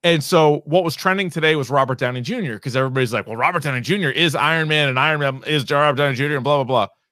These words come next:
And I'd say, "Okay, that honestly might be the one example in the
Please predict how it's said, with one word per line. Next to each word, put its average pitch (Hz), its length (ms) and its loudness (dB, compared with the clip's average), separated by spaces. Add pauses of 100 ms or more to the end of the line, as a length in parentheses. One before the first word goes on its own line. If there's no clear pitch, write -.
(140)
And 147 80 2
I'd 165 140 2
say, 143 300 2 (160)
"Okay, 123 480 -2
that 254 300 2
honestly 233 640 -2
might 165 240 -2
be 196 100 -6
the 135 140 -2
one 107 360 -2
example 95 540 -8 (240)
in 175 120 0
the 131 160 -4